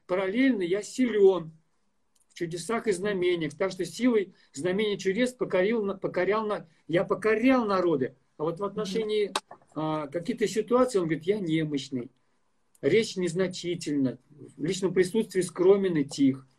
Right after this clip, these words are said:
Speaker 2: Мгм.
Speaker 1: Вот, таким образом мы сейчас поставили преграду, а, всякому страху, что вдруг мы такие вот гордые,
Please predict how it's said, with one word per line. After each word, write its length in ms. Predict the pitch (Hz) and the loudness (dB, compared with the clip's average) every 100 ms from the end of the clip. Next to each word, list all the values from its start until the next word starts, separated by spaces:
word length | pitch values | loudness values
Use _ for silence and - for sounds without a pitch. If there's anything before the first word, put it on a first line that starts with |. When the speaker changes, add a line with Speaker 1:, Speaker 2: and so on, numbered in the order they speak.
| _ _ _ _ _ _ - | _ _ _ _ _ _ -14
Speaker 2:
Мгм. 380 | 175 180 175 160 | -12 -8 -2 2
Speaker 1:
Вот, 160 | 139 | 4
таким 300 | 139 135 170 | 2 0 4
образом 400 | 202 175 165 151 | 4 4 2 2
мы 100 | 156 | -2
сейчас 440 | 151 - 160 - - _ _ _ - | -4 -2 -2 -2 -12 _ _ _ -6
поставили 760 | 143 - 180 160 151 151 139 - | -6 2 4 4 2 2 0 -2
преграду, 720 | 160 170 175 180 143 135 127 - | 0 2 4 2 4 0 0 -4
а, 340 | 131 131 127 | -4 -2 -4
всякому 880 | - 175 165 156 143 147 139 131 - _ | -2 -2 0 -2 0 0 0 -2 -6 _
страху, 500 | - - 180 151 147 | -6 0 0 0 -4
что 220 | 135 147 | -4 -2
вдруг 300 | 135 180 165 | 0 0 0
мы 160 | 156 156 | -2 -2
такие 360 | 165 165 156 127 | -2 -2 0 0
вот 180 | 131 | -2
гордые, 560 | 131 240 269 160 127 - | 2 4 6 2 -4 -4